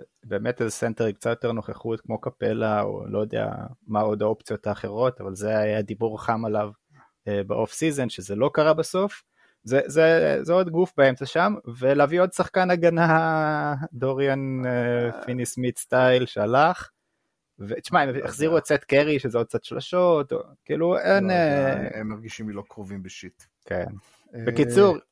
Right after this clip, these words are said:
Speaker 1: סגרנו את המערב, שאתם רוצים לדבר על מישהו פה?
Speaker 2: רגע, ל-, לפני שנקפוץ, מה ה-, ה-, אה,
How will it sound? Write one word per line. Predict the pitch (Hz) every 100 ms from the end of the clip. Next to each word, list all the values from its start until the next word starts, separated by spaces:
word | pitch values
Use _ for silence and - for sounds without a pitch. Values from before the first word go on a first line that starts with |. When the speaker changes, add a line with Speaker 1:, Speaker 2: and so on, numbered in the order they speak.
| _ _ _ _ _ _ _ _ _ _ _
Speaker 1:
סגרנו | - 120 143 147
את | 139
המערב, | 139 135 131 151 190 196 _
שאתם | - -
רוצים | 123 120
לדבר | 120 120 127
על | 123 120
מישהו | 127 131 147
פה? | 165 151
Speaker 2:
רגע, | 165
ל-, | 143 139 143
לפני | 151 135 147 151
שנקפוץ, | 156 180 156 135 127 120 - - 175 180 - 139 -
מה | 127 139 175 190 196 -
ה-, | 143 131 123 123 123 123 123 _
ה-, | 127 120 117 113 113 117 _ _ _ _ _ _ _ _ _ _ _ 147
אה, | 117 113 110 107 107 107